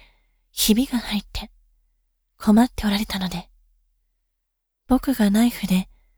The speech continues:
その部分を切り取って、丸く削ってあげたことがあった。あれは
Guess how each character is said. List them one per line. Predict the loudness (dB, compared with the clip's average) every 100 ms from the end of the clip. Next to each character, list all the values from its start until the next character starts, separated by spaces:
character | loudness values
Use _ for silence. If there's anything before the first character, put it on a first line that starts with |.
| _ _ _ _
そ | 0
の | 2 2
部 | 2
分 | 0 2
を | 0
切 | -2 -4
り | -2
取 | -4 -6
っ | -10
て、 | -14 -18 _ _ _ _ _ _ _ _ _
丸 | 2 2 2
く | 0 0 -2 _ _ _ _ _ -2
削 | 0 0
っ | -2
て | 0
あ | 0
げ | 0
た | -2
こ | -2
と | -2
が | -2
あ |
っ | -4 -8
た。 | -12 -14 _ _ _ _ _ _ _ _ _ _ _ _ _ _ _ _ _ _ _ _ _ _ _ _ _
あ | 0 2
れ | 2
は | 2 0